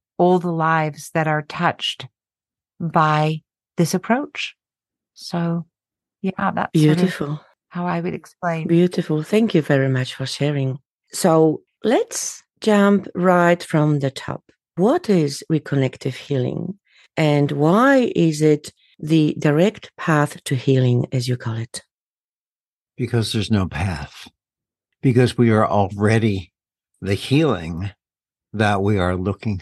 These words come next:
Speaker 3: for. We're really already everything that we're looking for. Everything that we're looking for, whether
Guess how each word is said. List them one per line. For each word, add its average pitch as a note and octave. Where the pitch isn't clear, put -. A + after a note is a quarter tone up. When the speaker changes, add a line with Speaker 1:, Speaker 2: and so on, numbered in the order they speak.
Speaker 3:
for. D2+
We're C3
really C3
already A#2
everything D3+
that G2
we're F#2+
looking F2
for. -
Everything G3
that B2
we're A#2+
looking A2+
for, F#2
whether F#2+